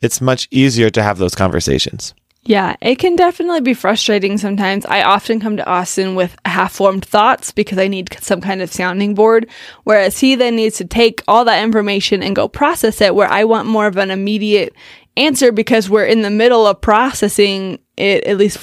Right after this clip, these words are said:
Speaker 2: for what it looks like to me. But that, that's not always the way. Like, our best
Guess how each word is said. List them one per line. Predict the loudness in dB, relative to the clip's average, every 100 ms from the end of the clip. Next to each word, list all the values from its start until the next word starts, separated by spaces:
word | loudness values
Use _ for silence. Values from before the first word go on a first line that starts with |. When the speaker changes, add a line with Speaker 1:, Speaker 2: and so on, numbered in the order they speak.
| -2
Speaker 2:
for | 2
what | 2
it | 2
looks | 0 0
like | -2 -2
to | -4
me. | -4 -2 -2 -6 -10 _ _ _ _ _ _ -2
But | 2 2 -2 _ _
that, | -4 -4
that's | -2 -2 0
not | 0
always | 2 4 2 0
the | -2
way. | 0 0 0 0 -2 -6 _ _ -8
Like, | -4 0
our | 0
best | 2 2 2 0 -8